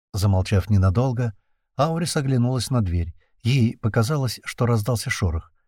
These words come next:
но никто не входил. Брюейр бродил по коридорам госпиталя, в котором в этот вечерний час уже почти никого не было. Она понимала, что лейтенант всё равно должен будет вернуться, и спешила выговориться.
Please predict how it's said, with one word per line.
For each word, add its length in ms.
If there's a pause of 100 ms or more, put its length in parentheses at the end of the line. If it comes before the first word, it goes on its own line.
(280)
но 140
никто 320
не 140
входил. 500 (540)
Брюейр 640 (100)
бродил 440
по 120
коридорам 460
госпиталя, 680
в 80
котором 480
в 140
этот 220
вечерний 440
час 220
уже 160
почти 320
никого 360
не 180
было. 280 (560)
Она 220
понимала, 500
что 180
лейтенант 460
всё 140
равно 260
должен 400
будет 300
вернуться, 420
и 20
спешила 500
выговориться. 760